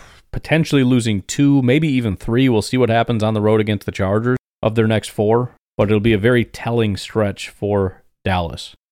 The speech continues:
But I tell you what, um, Mike McCarthy der-, deserves a ton of credit. Dan Quinn deserves a massive am-, amount of credit for what his defense is doing right now, the number one defense in football. And that's with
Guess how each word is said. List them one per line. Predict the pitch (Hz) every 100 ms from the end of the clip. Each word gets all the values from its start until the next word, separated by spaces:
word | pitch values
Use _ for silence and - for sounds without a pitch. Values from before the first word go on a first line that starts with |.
| _
But | 98 92
I | -
tell | 147
you | 143
what, | 120 107 - 92
um, | 95 92 87 _ _ _ -
Mike | 131
McCarthy | 131 123 131 113 117
der-, | 107 113
deserves | 107 120 98 113 104 101
a | 107
ton | 95 123 117
of |
credit. | - 117 117 131 - - _ _ _ -
Dan | 113 113
Quinn | - 123 117 127 131 _ _
deserves | 107 101 113 95
a | 90
massive | 90 110 - 123
am-, | 113 110
amount | 104 104 107 110
of | 104
credit | 113 117 110
for | 104
what | 101
his | 110 98
defense | 107 107 117 101
is | 92
doing | 107 117
right | 120 113
now, | 120
the | 101
number | 92 110 117
one | 110 113 107
defense | 107 110 120 107 104
in |
football. | 92 110 117 131 131 _ -
And | 104
that's | 113 -
with | 117 -